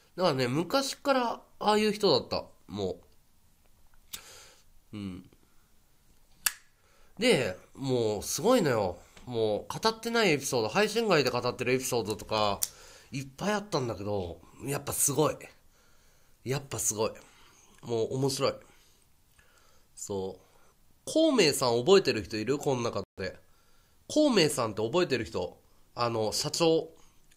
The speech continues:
俺を、その千葉スタイルの時、事務所貸してくれた孔明さんって昔よく配信出てたの覚えてる人？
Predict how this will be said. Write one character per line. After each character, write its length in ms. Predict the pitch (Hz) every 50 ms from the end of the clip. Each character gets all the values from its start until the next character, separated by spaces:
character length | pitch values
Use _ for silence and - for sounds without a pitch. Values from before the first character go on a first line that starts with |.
| -
俺 180 | 156 160 175 185
を、 380 | 202 220 254 240 160 117 - -
そ 160 | - - 131
の 80 | 120 110
千 160 | - - 147
葉 140 | 151 165 165
ス 120 | 165 -
タ 140 | - 175 160
イ 60 | 151
ル 320 | 123 117 110 101 98 92 -
の 300 | 80 98 110 117 117 117
時、 200 | - 117 110 113
事 80 | 110 -
務 180 | 135 143 170 170
所 120 | - 175
貸 220 | - 135 127 123
し 40 | -
て 40 | -
く 100 | - 127
れ 60 | 123 117
た 100 | 127 123
孔 260 | - 233 240 220 202
明 140 | 165 147 131
さ 160 | - 131 113
ん 60 | 110
っ 20 |
て 60 | 101 107
昔 400 | 113 123 - 170 175 170 - 185
よ 80 | 185
く 100 | 180 160
配 200 | 143 151 151 151
信 160 | 143 151 160 151
出 100 | 160 160
て 80 | 160
た 60 | - 131
の 100 | 113 113
覚 160 | 123 170 185
え 40 | -
て 100 | 151 110
る 80 | 110
人？ 240 | - - 95 80 -